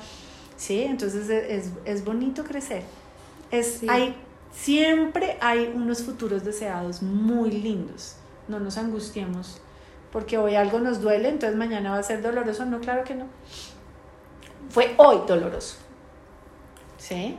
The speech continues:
Speaker 1: Hoy,
Speaker 2: Sí.
Speaker 1: hoy dolió, pero ya mañana tendremos oportunidades y los tenemos en las relaciones, eh, conociéndonos. No se te olvide nunca to-, que te lleves del colegio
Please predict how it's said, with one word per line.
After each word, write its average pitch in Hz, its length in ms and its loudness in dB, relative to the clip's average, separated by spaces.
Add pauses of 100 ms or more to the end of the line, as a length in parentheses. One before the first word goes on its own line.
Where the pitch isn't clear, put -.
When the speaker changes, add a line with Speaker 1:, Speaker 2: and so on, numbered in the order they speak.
Speaker 1:
Hoy, 190 200 6
Speaker 2:
Sí. 220 220 0
Speaker 1:
hoy 214 180 4
dolió, 214 460 4 (340)
pero 214 240 4
ya 190 140 0
mañana 233 420 0
tendremos 247 400 -2
oportunidades 208 800 -4 (280)
y 233 80 -4
los 233 160 2
tenemos 202 360 -2
en 214 100 -4
las 214 100 -2
relaciones, 202 1300 -2 (360)
eh, 196 600 0
conociéndonos. 226 920 0
No 220 180 0
se 226 160 -6
te 254 120 -6
olvide 233 280 -2
nunca 240 500 -4 (460)
to-, 247 360 4
que 277 120 6
te 269 160 4
lleves 277 320 4
del 285 180 2
colegio 233 580 0